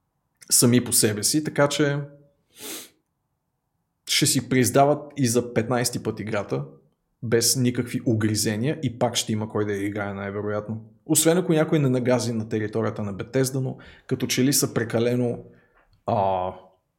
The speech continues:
вклинени в това, което правят и никой дори не се доближава. Толкова бъгави игри само Bethesda правят.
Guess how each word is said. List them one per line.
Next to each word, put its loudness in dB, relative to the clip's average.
вклинени 2
в 2
това, 2
което 0
правят 2
и 2
никой 2
дори 0
не -6
се 0
доближава. -2
Толкова 2
бъгави 6
игри 0
само 0
Bethesda -2
правят. 0